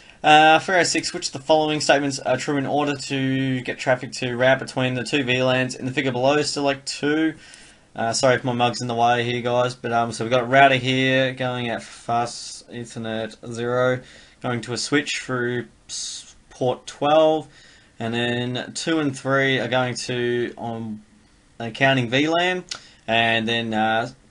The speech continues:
switch port ten is going to a marketing V lan by the looks of that. So, what are we gonna do? Nothing. Uh, configure port twelve on switch one for trunk mode.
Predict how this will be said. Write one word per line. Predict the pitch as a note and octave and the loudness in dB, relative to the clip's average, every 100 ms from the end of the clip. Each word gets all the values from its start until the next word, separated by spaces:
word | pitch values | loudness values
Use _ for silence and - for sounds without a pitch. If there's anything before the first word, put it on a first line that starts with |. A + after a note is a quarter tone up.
| - | -20
switch | - - - - - C#3 C#3 - - - - - - | -20 -18 -16 -14 -6 -6 -6 -8 -8 -8 -12 -16 -20
port | - C3 C3 - | -2 0 0 -4
ten | - F3 F#3 F3+ | -6 0 0 0
is | E3+ B2 C3 | -2 -4 0
going | C3 B2+ A#2+ | 0 0 -2
to | - B2 A#2+ | -6 -4 -4
a | F#2 A2+ A2 G#2+ - | -4 -4 -6 -8 -8
marketing | A2 A2 G#2+ G#2 G2+ G2+ G2+ | -6 -6 -6 -8 -8 -8 -12
V | A2+ A2+ A2+ | -6 -4 -2
lan | A#2 A2+ | -2 0
by | A#2+ | 0
the | B2+ | 0
looks | D3 | 0
of | D#3+ | 6
that. | F#3+ - - - - - | 6 6 -2 -18 -18 0
So, | - G#3 D3+ B2 | 10 12 12 8
what | B2+ | 4
are | |
we | |
gonna | B2+ B2 | 2 2
do? | B2 A#2+ A2+ | 2 2 6
Nothing. | D3+ D#3 F3+ F3 F3 E3+ - - - - - - - _ | 6 8 4 4 0 -4 -6 -18 -20 -20 -20 -20 -20 _
Uh, | A2 A#2 A2+ A2+ | 2 6 6 6
configure | A#2+ B2+ C3 B2+ B2+ B2+ B2+ - C#2+ _ _ _ _ _ _ | 2 -4 2 4 4 4 2 -2 -14 _ _ _ _ _ _
port | - C3 B2+ | 0 0 0
twelve | - C3 B2+ B2+ - | 2 8 8 6 0
on | B2 | -8
switch | A#2 C3+ C3 - | -4 -4 -4 -4
one | A#2+ B2+ B2+ | -2 -2 -2
for | B2+ B2+ | -4 -6
trunk | A2+ C#3 C3 | -2 -2 0
mode. | C#3+ C#3+ C#3+ C#3+ | 2 2 4 0